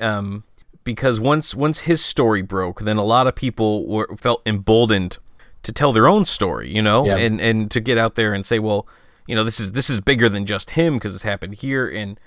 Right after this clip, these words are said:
Speaker 1: it, it's disgusting. It's the kind of things you hear rumors about. They, they kind of put it, they put it in so many movies and so tongue in cheek that
Speaker 2: Mm-hmm.
Speaker 1: you almost kind of thought it was sort of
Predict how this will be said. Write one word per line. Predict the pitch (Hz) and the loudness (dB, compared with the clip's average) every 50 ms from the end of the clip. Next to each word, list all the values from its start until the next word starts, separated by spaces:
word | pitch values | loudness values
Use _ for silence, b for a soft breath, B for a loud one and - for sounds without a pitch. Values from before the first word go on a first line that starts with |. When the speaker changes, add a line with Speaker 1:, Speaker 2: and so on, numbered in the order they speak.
| b b b b b b b | b b b b b b b
Speaker 1:
it, | 147 147 - | -4 -4 -2
it's | - 156 120 - - | -4 -4 -4 -6 -6
disgusting. | - 131 - - - - 190 180 - - 196 196 185 175 170 - | -6 -6 -4 -4 -2 -2 -2 -2 -2 -2 0 0 0 0 -2 -4
It's | - 151 147 - - - - | -4 -6 -6 -6 -6 -8 -8
the | - - 127 139 | -8 -6 -6 -6
kind | - - - 175 214 220 202 | -6 -6 -6 -6 -4 -4 -4
of | 170 | -4
things | - - 175 170 160 147 | -2 -2 0 0 0 0
you | 143 135 | -2 -2
hear | 127 135 120 | 0 0 0
rumors | 107 104 117 143 160 165 165 156 147 | 0 0 0 0 0 0 0 -2 -2
about. | 147 127 151 151 147 151 151 135 - - | -2 0 2 4 4 4 2 2 -2 -8
They, | 101 131 120 123 123 117 - _ - 104 101 95 - _ - | -8 -4 -2 -2 -2 -2 -4 _ -10 -12 -12 -12 -14 _ -10
they | 123 131 | -8 -8
kind | 120 - 160 160 165 151 | -8 -6 -6 -6 -4 -4
of | 123 - | -6 -6
put | - - 175 165 | -4 -2 -2 0
it, | 170 - - - - b b b b b b b | -2 -2 -4 -12 -20 b b b b b b b
they | - 180 175 | 0 2 2
put | - - 240 247 | 2 2 4 4
it | 262 - | 4 4
in | - 151 | 0 -2
so | 147 - - 180 175 175 | -2 0 -2 -2 -2 0
many | 175 170 160 | 0 0 0
movies | 143 127 135 139 143 143 156 147 143 131 | 0 0 0 -2 -2 -2 -4 -4 -4 -6
and | - - 117 117 | -6 -4 -4 -4
so | - - 151 135 | -2 -2 -4 -4
tongue | - - 139 139 131 | -4 -4 -2 -2 -2
in | 123 117 | -2 -4
cheek | - - - 123 127 135 - - - - - | -4 -4 -4 -4 -4 -6 -8 -12 -20 -20 -18
that | 131 - 120 123 120 117 - | -8 -2 0 2 2 2 0
Speaker 2:
Mm-hmm. | - 120 110 101 98 B B | 0 -2 -2 -2 -4 B B
Speaker 1:
you | B 127 147 - | B -4 -2 0
almost | - 156 196 196 185 170 147 - - - | 2 2 4 4 4 4 2 0 -4 -8
kind | - - 170 160 147 135 | -4 -2 0 0 0 0
of | 117 | -2
thought | - - - 147 143 147 139 120 | -4 -2 0 2 4 4 4 2
it | 120 | 0
was | 123 120 117 - | 0 0 0 0
sort | - 156 147 131 123 | 2 2 4 4 4
of | 120 107 107 107 | 2 -2 -4 -12